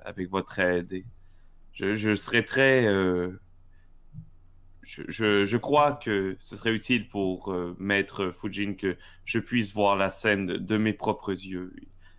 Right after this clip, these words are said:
et lui reporter la situ-, la situation.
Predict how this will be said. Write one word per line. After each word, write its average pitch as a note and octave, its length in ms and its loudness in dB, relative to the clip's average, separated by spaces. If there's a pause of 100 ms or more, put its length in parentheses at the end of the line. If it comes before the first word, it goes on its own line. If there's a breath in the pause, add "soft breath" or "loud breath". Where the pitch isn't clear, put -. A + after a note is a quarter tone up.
et G#2+ 80 -2
lui G#2+ 140 2
reporter A2 480 0
la G2 100 4
situ-, - 480 -10
la F#2+ 80 -6
situation. G2 760 -6